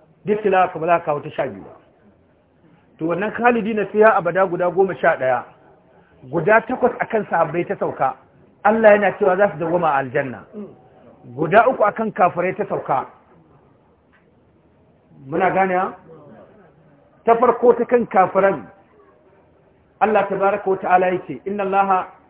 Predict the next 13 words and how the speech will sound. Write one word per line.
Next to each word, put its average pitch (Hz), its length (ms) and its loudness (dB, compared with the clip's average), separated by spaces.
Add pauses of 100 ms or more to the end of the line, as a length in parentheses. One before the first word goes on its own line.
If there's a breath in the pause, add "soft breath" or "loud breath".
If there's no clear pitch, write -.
la'anil 180 460 -2
kafirina 208 580 -2
wa 175 180 -2
a'adda 190 280 -6
lahum 190 360 -4
sa'ira 156 500 -4 (100)
khalidina 196 560 -2
fiha 214 460 -2 (420)
abada." 190 300 2
Har 185 180 0
ta 220 100 -2
kafirai 143 460 -2
ce. 117 100 -16